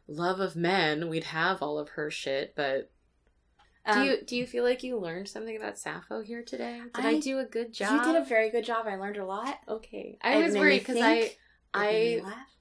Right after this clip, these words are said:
Speaker 1: I was never good at studying, um, when I was in high school, and I've never really done any research.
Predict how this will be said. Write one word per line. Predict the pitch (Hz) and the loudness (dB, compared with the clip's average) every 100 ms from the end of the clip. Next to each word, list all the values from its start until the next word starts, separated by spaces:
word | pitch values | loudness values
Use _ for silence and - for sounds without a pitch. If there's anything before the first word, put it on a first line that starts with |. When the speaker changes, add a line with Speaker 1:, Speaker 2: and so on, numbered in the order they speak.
| - | -6
Speaker 1:
I | 202 | -2
was | 208 | -2
never | 208 208 | -2 -2
good | 233 | 0
at | 233 - | -2 -4
studying, | - 170 185 185 202 202 - | -4 -2 -2 -4 -6 -10 -12
um, | - 160 151 151 - | -8 -8 -8 -12 -12
when | 165 160 | -10 -8
I | 151 156 | -8 -8
was | 156 160 | -8 -10
in | 156 | -10
high | 160 156 | -10 -12
school, | 160 - 175 170 | -10 -8 -6 -6
and | 160 | -8
I've | 156 | -8
never | 160 156 170 175 | -8 -8 -8 -10
really | 156 156 160 151 | -10 -10 -10 -12
done | - 139 139 | -10 -8 -10
any | 139 139 | -12 -14
research. | 135 147 147 226 269 320 - - | -12 -12 -8 -4 -4 -6 -12 -16